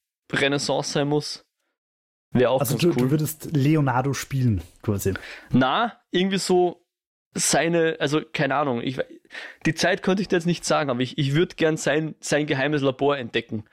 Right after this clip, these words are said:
Speaker 1: und, und die Rätsel, die, die um dieses Labor sind,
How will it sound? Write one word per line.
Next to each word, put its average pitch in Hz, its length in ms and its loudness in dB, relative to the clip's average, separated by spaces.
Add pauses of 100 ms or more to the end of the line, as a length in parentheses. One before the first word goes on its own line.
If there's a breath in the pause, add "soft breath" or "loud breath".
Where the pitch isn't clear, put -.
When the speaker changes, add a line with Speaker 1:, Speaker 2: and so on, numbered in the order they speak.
(440 loud breath)
Speaker 1:
und, - 680 -2 (500)
und - 460 -2
die 139 40 2
Rätsel, 131 560 0
die, 123 440 2
die 135 160 4
um 151 160 2
dieses 135 280 0
Labor 120 340 0
sind, 110 320 -6